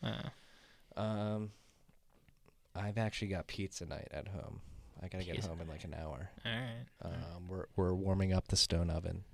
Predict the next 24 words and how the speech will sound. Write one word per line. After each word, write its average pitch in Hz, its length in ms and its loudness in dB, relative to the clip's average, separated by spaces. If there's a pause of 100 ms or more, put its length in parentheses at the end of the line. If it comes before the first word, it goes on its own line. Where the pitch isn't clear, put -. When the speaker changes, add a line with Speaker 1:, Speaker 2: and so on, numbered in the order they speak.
(120)
Speaker 2:
the, 87 280 0
uh, 85 160 0 (200)
Speaker 1:
Whoa. 120 380 -2 (120)
Speaker 2:
the 107 80 -4
stone 92 400 -2
in 92 100 -2
the 87 140 0
oven 78 260 -2
Speaker 1:
Yeah. 69 60 -2
Speaker 2:
right 73 160 -8
now. 80 300 -10 (1080)
This - 140 -2
has - 40 -4
been 120 140 -2
a 92 40 -4
fascinating 92 600 -4
conversation. 92 640 0
I've 92 120 2
got 98 180 6
one 110 240 4
more 113 220 8
question - 420 2
for 85 220 -6
you. 85 220 -4